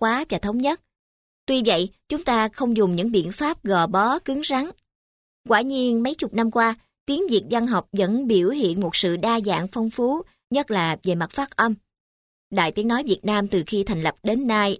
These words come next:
vẫn là trong các buổi phát, sự đắp đổi của những phương ngữ Bắc,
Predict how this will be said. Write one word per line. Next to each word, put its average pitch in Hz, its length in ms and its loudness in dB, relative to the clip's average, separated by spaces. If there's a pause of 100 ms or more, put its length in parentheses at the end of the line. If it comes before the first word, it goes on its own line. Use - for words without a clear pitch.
vẫn 196 280 2
là 175 340 0 (100)
trong 220 180 0
các 277 200 -6
buổi 185 220 0
phát, 277 360 0 (260)
sự 185 180 2
đắp 233 200 -2
đổi 190 240 2
của 247 100 -6
những 220 220 0
phương 220 220 0
ngữ 185 340 2 (180)
Bắc, 320 220 0